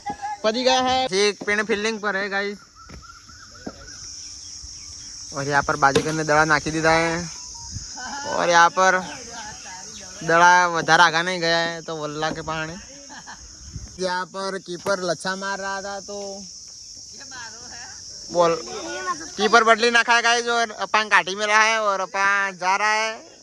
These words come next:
और आशिक को कीपर रखा है गाइस. तो आप लोग, आप लोग बैटिंग नहीं वाट दे रहा है, जाने बैटिंग आवा ताने गाइस, जरूर डायरेक्ट कर हमने.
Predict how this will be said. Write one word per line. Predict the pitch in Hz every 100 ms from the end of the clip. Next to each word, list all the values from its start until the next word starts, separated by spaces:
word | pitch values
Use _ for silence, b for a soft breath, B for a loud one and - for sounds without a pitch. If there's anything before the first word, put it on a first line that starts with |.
| - - - - - - - - - -
और | - 185
आशिक | 175 185 190
को | 214
कीपर | 202 185 220
रखा | 208 208
है | 208
गाइस. | 208 208 220 220 - - - - - - - - - - - - - - 214 - - - - -
तो | 196
आप | 196 202 190
लोग, | 208
आप | 190
लोग | 208
बैटिंग | 202 202
नहीं | 208
वाट | 214 208
दे | 214
रहा | 226
है, | 233 240 277 302 - - - - - - - - - - - - - - - - - - - - 143
जाने | 156 175
बैटिंग | 185 180 185 190
आवा | 185
ताने | 180 165 175
गाइस, | 170 175
जरूर | 170 165 180
डायरेक्ट | 160 151 160
कर | 175
हमने. | 147 135 160